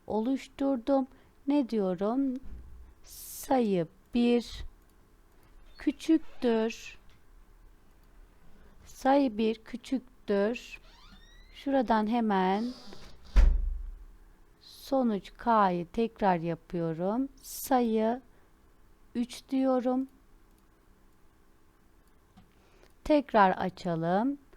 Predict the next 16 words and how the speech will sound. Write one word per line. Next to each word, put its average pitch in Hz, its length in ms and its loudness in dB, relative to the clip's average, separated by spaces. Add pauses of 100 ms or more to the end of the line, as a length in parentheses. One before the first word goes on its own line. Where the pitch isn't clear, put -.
(320)
Sayı 254 380 2
ikiyi 233 420 -2
yazacağız 160 520 -2
şimdi 165 500 -6
de. 226 300 0
Küçüktür - 500 -6
o 156 120 -2
yazalım. 160 880 -2 (4000)
Sayı 240 640 0 (160)
üç - 300 -8
diyorum. 151 340 -4 (460)
Ne 233 200 0
dedik 185 300 -6
pardon? 202 460 -2 (380)
Sayı 196 640 -2
bir, 254 300 -2